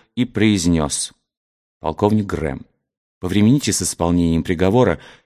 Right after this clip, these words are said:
и позвольте сказать вам два слова наедине". Клеверхаус удивлённо взглянул на Эвендела, но тотчас же встал из-за стола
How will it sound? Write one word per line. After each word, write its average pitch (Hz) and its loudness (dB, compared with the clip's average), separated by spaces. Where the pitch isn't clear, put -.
и 92 -10
позвольте 104 0
сказать - 0
вам 92 2
два 90 0
слова 92 2
наедине". 82 -2
Клеверхаус 175 2
удивлённо 151 2
взглянул 143 2
на 85 2
Эвендела, 73 -2
но 113 -2
тотчас 175 0
же 123 0
встал 110 2
из-за 87 -4
стола 156 2